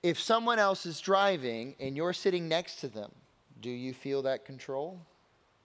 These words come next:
No. So God has appointed man to teach, to lead, and women trust God in that and submit to God's plan.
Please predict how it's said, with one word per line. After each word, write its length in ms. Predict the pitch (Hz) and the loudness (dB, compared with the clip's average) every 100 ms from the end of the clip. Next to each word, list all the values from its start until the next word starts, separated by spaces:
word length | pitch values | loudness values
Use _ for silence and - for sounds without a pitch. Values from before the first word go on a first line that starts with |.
| _ _ _ _ | _ _ _ _
No. 280 | 185 165 - - _ _ _ - _ _ _ _ | 0 0 0 -10 _ _ _ -20 _ _ _ _
So 540 | - 175 160 156 156 - - _ _ _ _ _ _ _ _ _ | 6 8 10 8 4 -2 -20 _ _ _ _ _ _ _ _ _
God 340 | 156 170 196 | 4 6 4
has 180 | 196 165 | 2 0
appointed 600 | 180 - 175 160 151 135 | -4 2 2 2 -4 -4
man 680 | 143 147 139 139 160 180 180 _ | 2 4 4 4 2 -4 -14 _
to 100 | - | -14
teach, 760 | 127 - 160 165 196 - - - _ _ _ _ _ | -8 -4 -2 -2 -4 -6 -8 -12 _ _ _ _ _
to 160 | - | 0
lead, 580 | 147 139 135 139 185 196 - _ _ _ _ _ _ | 2 2 0 0 0 -2 -8 _ _ _ _ _ _
and 240 | 160 151 147 | 0 2 2
women 420 | 202 170 151 156 - | 4 4 2 -4 -10
trust 640 | - - 180 220 - - | -10 0 2 2 0 2
God 320 | 180 147 143 | 4 6 4
in 280 | 147 214 220 | 2 0 0
that 480 | 131 104 - - - _ _ _ - | 0 -4 -10 -14 -20 _ _ _ -4
and 180 | 160 143 | -2 -2
submit 560 | - 147 139 143 139 | -2 -2 -2 -4 -4
to 80 | - | -4
God's 380 | 131 123 131 - | 0 0 -2 -8
plan. 340 | - 220 180 | -2 -2 -2